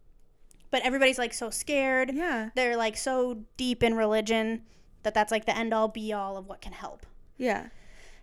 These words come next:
Speaker 1: And so finally she, like, convinces them, and she gives them this, like, counteract to the poison. And it works 'cause science
Speaker 2: Science.
Speaker 1: and medicine.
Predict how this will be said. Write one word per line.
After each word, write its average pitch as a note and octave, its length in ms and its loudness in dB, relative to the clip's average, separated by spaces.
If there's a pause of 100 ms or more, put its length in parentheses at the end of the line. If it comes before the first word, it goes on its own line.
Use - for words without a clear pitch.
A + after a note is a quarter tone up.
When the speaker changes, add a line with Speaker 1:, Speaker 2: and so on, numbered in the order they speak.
Speaker 1:
And C#4+ 160 2
so C4+ 160 6
finally C4+ 440 2
she, B3+ 200 -6
like, A3 160 0
convinces A3 480 -8
them, C4+ 280 0
and A#3 140 -4
she A#3 220 -6
gives B3 260 0
them A#3 180 0
this, A3 160 -2
like, G#3 280 -2
counteract A3 680 2
to G#3 60 -2
the G#3+ 60 -2
poison. G#3+ 640 -2 (720)
And B3+ 80 4
it A#3+ 120 2
works B3+ 320 6
'cause A3+ 280 2 (220)
science A3 500 2
Speaker 2:
Science. F#3+ 300 0
Speaker 1:
and C4 80 8
medicine. A#3+ 460 4